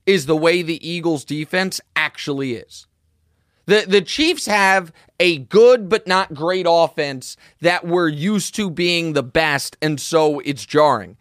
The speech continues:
The Eagles' defense just let Kyler cook 'em up, doing whatever he wanted, let Drew Lock beat 'em. Purdy played a perfect game. Dak played a perfect game. They almost lost to Tyrod Taylor.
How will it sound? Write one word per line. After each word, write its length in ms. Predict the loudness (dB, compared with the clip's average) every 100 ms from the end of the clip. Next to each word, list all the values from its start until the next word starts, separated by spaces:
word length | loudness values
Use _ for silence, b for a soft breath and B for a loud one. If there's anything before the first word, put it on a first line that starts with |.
| b b -8
The 180 | -8 -4
Eagles' 600 | -2 0 2 2 2 0
defense 760 | 0 0 0 -4 -8 -8 -14 -18 b 0
just 240 | 0 2
let 240 | 0 -2 -2
Kyler 560 | 0 2 2 2 0
cook 260 | 0 -2 0
'em 140 | 2
up, 220 | 4 2 -2 -12 0
doing 320 | 2 2 2
whatever 300 | 2 4 2
he 60 |
wanted, 400 | 2 0 0 -2 -4 -10 -2
let 260 | 0 -2
Drew 340 | -6 0 2 4
Lock 360 | 4 2 0
beat 180 | -2 0
'em. 220 | 0 -4 -10 b b
Purdy 440 | 2 4 4 2 0
played 300 | 0 2 2
a 60 |
perfect 440 | 2 0 0 -4 -2
game. 300 | 0 0 -2
Dak 420 | 0 0 -2 -6
played 260 | -2 0 0
a 60 |
perfect 500 | 0 -4 -2 -6 -6
game. 360 | -4 -4 -4 -10 -16 B
They 120 | 2
almost 340 | 4 4 2 2
lost 300 | 2 2 -2
to 80 | -4
Tyrod 600 | 2 2 4 2 2 0
Taylor. 500 | -2 0 -2 -6